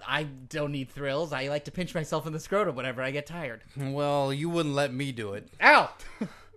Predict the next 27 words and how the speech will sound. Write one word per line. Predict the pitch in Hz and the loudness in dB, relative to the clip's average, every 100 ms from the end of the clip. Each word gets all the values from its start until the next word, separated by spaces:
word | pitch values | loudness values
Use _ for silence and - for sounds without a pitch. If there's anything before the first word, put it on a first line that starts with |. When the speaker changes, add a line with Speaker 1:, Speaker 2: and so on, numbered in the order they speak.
| - - - - - | -20 -20 -20 -16 -4
Speaker 2:
Um, | 127 127 123 113 98 - - - - | 0 2 0 -2 -10 -16 -20 -20 -20
favorite | - - 294 196 117 | -10 -4 -4 -4 -8
laws. | 107 95 95 - - _ - - - 202 | -10 -10 -12 -18 -20 _ -20 -20 -8 -2
I | 311 | 0
am | 359 | -2
all | - 185 277 | 2 6 6
about | 170 165 185 139 | 6 2 0 0
this | 147 - | -6 -4
no | 127 131 160 151 | -4 0 2 2
murdering | 120 123 135 110 101 | 0 -2 -2 -4 -6
people. | - 110 - 101 90 - | -10 -14 -12 -12 -12 -2
I | - 294 | 4 6
think | 254 214 175 | 4 0 4
that's | 185 185 | 2 2
a | 135 | -4
wonderful | 117 151 170 123 - 113 | -2 0 0 -2 -8 -12
law. | 98 98 95 | -12 -12 -10
Speaker 1:
I | 247 | -6
think | 320 269 | -4 -2
that's | 190 | -2
pretty | - 160 135 | -2 -6 -4
good. | 127 147 | -6 -6
I | 175 | -6
like | 160 135 | -6 -6
that. | 123 127 - | -6 -8 -4
Uh, | 156 165 160 151 - - | 2 4 4 0 -12 -6
kidnapping. | 214 214 220 226 247 262 | -2 0 0 0 -2 -2